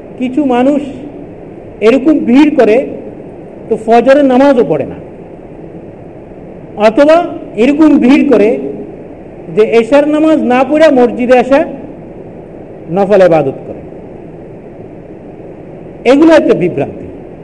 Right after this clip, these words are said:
আসলে হাদিসের ভিতরে এসেছে, মা-, আগেই বলেছিলাম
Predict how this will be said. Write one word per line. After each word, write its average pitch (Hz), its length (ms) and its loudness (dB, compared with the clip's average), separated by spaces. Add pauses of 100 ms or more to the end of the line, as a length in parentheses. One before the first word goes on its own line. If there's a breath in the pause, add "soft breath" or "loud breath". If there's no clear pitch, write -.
(1120)
আসলে 262 320 0 (920)
হাদিসের 294 460 2
ভিতরে 277 260 0
এসেছে, 202 340 -4 (1600)
মা-, 202 220 -4 (300)
আগেই 208 340 2
বলেছিলাম 269 600 2